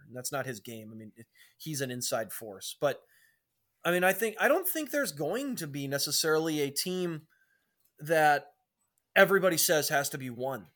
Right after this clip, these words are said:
this upcoming year. I think there's, like, three or four teams that probably you're like, "Well, I could see,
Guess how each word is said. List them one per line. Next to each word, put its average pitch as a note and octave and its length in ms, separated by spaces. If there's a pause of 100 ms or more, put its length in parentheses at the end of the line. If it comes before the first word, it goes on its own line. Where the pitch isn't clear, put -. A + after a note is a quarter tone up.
this A#2+ 240
upcoming C3+ 380
year. B2 180
I A#2+ 80
think E3 160
there's, F3+ 180
like, C3+ 140
three E3+ 220
or D#3+ 80
four D3 240
teams D3 320
that C3 180
probably C#3 380
you're C3+ 100
like, D3+ 180
"Well, - 160
I - 80
could B3 140
see, A3+ 300